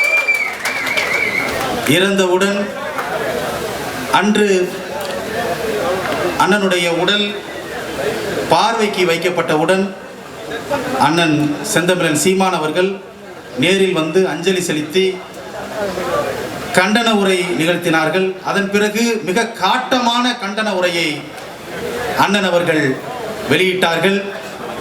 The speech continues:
அதனைத் தொடர்ந்து தொடர்ச்சியாக, தொடர்ச்சியாக அண்ணனுடைய அந்த படுகொலைக்கு நீதி கிடைக்க வேண்டும் என்று தமிழகத்திலே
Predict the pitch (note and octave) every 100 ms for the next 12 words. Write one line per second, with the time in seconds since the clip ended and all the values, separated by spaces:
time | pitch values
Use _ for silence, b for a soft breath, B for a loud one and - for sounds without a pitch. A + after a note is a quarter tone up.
0 | - - F3+ A3+ A3+ A3 A3+ C4 C4 C4
1 | C4 G3+ G3+ C#4+ C#4 - C#4 C4 B3+ B3+
2 | - - - - - - - - F3+ G3+
3 | C#4 - C4 B3+ A#3+ A#3 A3+ - - -
4 | - - - - - - - E3+ G#3 G3
5 | F3+ E3+ E3 D#3 D3 - - - - -
6 | - - - - - C#3 D3+ F3 F3 F3+
7 | G#3 B3+ A#3+ A#3 A3+ G3 A#3 B3+ A#3 G#3
8 | G3+ G3 G3 F#3+ F#3+ G3 B3+ B3 F3+ A#3+
9 | B3 A#3 A3+ G#3 G3